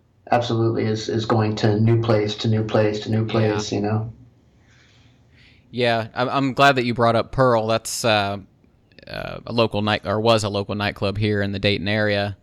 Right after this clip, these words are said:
Speaker 2: Uh, that's where I met my wife, actually. And I, I have that feeling that Pete has with, with Pearl, even though I didn't have a residency there.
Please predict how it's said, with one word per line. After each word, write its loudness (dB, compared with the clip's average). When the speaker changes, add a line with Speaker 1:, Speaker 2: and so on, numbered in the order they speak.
Speaker 2:
Uh, -6
that's -8
where 2
I 2
met -4
my -8
wife, -4
actually. -8
And -4
I, 0
I 4
have 2
that 2
feeling -2
that 2
Pete 2
has 2
with, -2
with -2
Pearl, 0
even -2
though 2
I -2
didn't -4
have 2
a -8
residency -4
there. -2